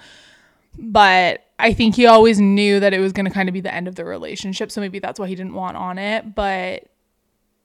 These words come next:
I think, I think he was never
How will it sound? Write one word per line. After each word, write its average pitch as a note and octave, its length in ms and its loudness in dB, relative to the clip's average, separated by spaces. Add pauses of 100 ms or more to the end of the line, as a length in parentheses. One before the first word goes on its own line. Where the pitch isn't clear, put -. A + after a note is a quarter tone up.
(340)
I A3+ 100 4
think, A#3 300 -2
I A#3 100 6
think A#3 240 -2
he A#3+ 160 -4
was G#3 140 -2
never F#3+ 800 -2